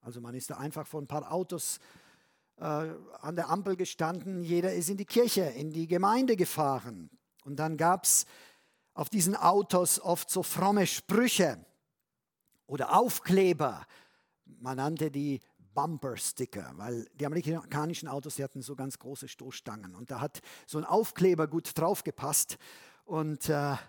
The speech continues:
da konnte man dann manchmal eben diesen Spruch lesen, „Christen sind nicht vollkommen, aber ihnen wurde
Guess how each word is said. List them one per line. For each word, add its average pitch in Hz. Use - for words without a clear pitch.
da 143
konnte 175
man 165
dann 151
manchmal 147
eben 160
diesen 135
Spruch -
lesen, 165
„Christen 196
sind 170
nicht 165
vollkommen, 214
aber 165
ihnen 156
wurde 156